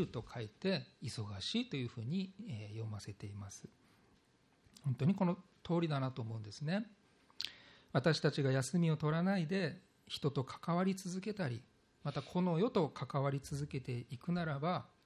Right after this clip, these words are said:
心が疲れて、ひどい時には心が滅びるということが起こってしまうものです。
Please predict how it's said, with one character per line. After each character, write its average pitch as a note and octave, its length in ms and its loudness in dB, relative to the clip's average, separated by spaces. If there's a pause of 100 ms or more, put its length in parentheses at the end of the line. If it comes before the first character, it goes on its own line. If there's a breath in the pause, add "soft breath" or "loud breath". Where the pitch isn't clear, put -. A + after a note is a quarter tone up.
(100)
心 F#3+ 380 -4
が F3+ 140 -8
疲 - 320 -8
れ F#3+ 120 0
て、 - 160 -8 (1500 loud breath)
ひ - 120 2
ど C#3 120 8
い C3+ 40 6
時 C3 220 2
に D#3 140 6
は C#3+ 340 6
心 D#3 400 2
が D#3+ 180 0
滅 C3+ 380 2
び D#3+ 100 4
る D4+ 140 2
と - 80 0
い C#3+ 40 2
う C3+ 60 -4
こ C3+ 120 -10
と B2+ 100 -4
が A#2+ 140 -2
起 A2+ 120 -4
こ C4+ 120 -2
っ C4 40 -2 (120)
て B2 120 0
し - 180 -2
ま G#2 140 -4
う G2+ 80 -6
も G2+ 140 -6
の G2+ 100 -8
で G2 120 -10
す。 - 180 -12